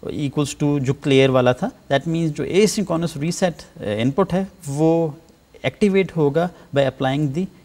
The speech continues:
clear variable। अभी हमने देखा कि ट्रुथ टेबल कैसे रिप्रेजेंट करेंगे to define a three bit up and down counter able input file में of course।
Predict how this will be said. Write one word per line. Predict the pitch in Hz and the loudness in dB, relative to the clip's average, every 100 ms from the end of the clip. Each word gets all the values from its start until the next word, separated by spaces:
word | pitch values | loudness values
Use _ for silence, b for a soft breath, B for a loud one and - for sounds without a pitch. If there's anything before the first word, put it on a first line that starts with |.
| - | -4
clear | 143 139 143 - 117 | 2 2 0 -6 -2
variable। | 104 92 104 120 - _ _ _ _ _ - | -2 -2 -6 -10 -12 _ _ _ _ _ -8
अभी | 156 247 | 0 4
हमने | 262 269 | 4 4
देखा | 143 196 | 2 0
कि | 220 214 190 | -4 -4 -6
ट्रुथ | - - 254 - | -8 -6 -4 -2
टेबल | 190 165 196 196 - | -2 2 0 0 -2
कैसे | 165 151 196 | -2 2 2
रिप्रेजेंट | 151 139 147 147 | 2 2 0 2
करेंगे | 139 131 143 170 | 2 2 0 -4
to | - 123 | -2 0
define | 131 - 131 139 131 | 0 0 -2 -2 -4
a | |
three | - 135 | -4 -2
bit | 127 165 - | -4 -6 -8
up | 127 | -4
and | 123 | -2
down | 117 107 107 | -2 -2 -2
counter | 113 110 151 - | -2 0 -4 -2
able | 117 113 123 | -2 0 -2
input | 107 110 | -2 -6
file | - 98 98 | -6 -8 -8
में | 98 | -12
of | - | -12
course। | 95 - | -14 -14